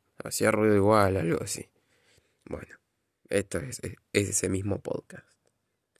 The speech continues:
Eh, hace un tiempo que no lo estoy haciendo porque estoy estudiando para la facultad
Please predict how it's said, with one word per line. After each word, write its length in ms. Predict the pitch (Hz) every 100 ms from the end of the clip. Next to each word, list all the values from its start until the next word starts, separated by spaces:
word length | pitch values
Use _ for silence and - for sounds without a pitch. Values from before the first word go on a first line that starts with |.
| _ _ _ _ -
Eh, 400 | 98 95 95 107 _ _ _ _ _ _ _ _ _ -
hace 140 | 104
un 120 | 104 104
tiempo 480 | 113 113 117 107 101
que 120 | -
no 100 | -
lo 80 | 101
estoy 180 | 101 98
haciendo 380 | 101 - 101 101
porque 440 | - - - - - - _ _ _ _ _ _ _ _ _
estoy 220 | _ -
estudiando 460 | - - 170 160 101
para 140 | 104
la 80 | 95
facultad 520 | - - 98 - -